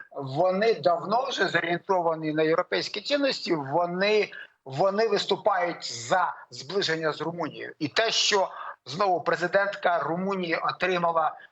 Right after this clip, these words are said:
від Зеленського у Брюсселі, е, інформацію нашої розвідки про плани Путіна, це, звичайно, не входило в розрахунки Москви. Вона не сподівалася,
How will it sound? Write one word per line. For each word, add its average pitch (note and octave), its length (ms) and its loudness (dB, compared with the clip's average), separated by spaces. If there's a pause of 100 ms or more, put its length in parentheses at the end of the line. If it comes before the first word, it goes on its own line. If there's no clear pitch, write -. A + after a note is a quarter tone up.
(160)
від D3 460 -4
Зеленського D#3+ 800 0
у D#3 100 -10
Брюсселі, D3 760 0 (460)
е, C#3 140 -8 (120)
інформацію E3 800 0 (140)
нашої E3 400 2
розвідки A3+ 420 0
про E3+ 220 2
плани D#3+ 480 0
Путіна, B2+ 420 -2
це, F3 200 0
звичайно, F3 760 2 (280)
не D3+ 140 -2
входило D3 800 2
в - 20 -6
розрахунки D3+ 600 0
Москви. D3 320 -2
Вона C#3 320 0
не D3 180 -6
сподівалася, D3+ 760 0